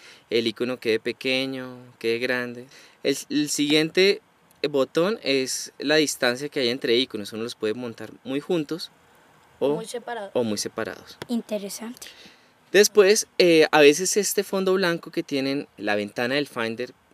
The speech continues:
Speaker 1: después de que tú estás trabajando muchas horas con el computador, esa luz te empieza a afectar a los ojos también. Entonces mucha gente vuelve esto de un color. Le doy cl-, clic a color,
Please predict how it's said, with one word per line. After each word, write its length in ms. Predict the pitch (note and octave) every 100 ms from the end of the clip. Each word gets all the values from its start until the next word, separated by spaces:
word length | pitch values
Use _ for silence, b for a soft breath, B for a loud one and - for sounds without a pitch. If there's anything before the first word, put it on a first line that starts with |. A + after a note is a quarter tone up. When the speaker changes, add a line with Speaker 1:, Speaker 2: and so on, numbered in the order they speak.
| _ -
Speaker 1:
después 300 | A#2+ - A#2+
de 80 | B2
que 140 | D3
tú 100 | -
estás 220 | A2+ A#2+
trabajando 400 | - B2+ B2+ A2
muchas 320 | A#2+ B2 B2 B2+
horas 180 | A#2+
con 180 | - C3+
el 120 | B2+
computador, 580 | - A#2+ B2+ - G#2+ G#2 - B B B
esa 220 | - - B2+
luz 180 | B2
te 60 | -
empieza 260 | C3 B2 B2
a 20 |
afectar 340 | C3 - G2+
a 20 |
los 180 | A#2 B2
ojos 280 | A2 A#2 -
también. 360 | A#2+ G#2+ A#2 A#2 _ b b b b
Entonces 360 | - B2 B2+ C#3
mucha 280 | C#3+ D3
gente 400 | C#3+ C#3 C3+ C3+
vuelve 320 | C3+ C3 C#3 C3
esto 220 | - C3
de 60 |
un 80 | A2+
color. 340 | - A#2+ B2 A2+ _ _ _ _ B B B B B B
Le 80 | -
doy 60 | A2
cl-, 160 | - _ _ _ _
clic 240 | D#3+ D#3+ G3+
a 60 |
color, 360 | G3+ G3 E3+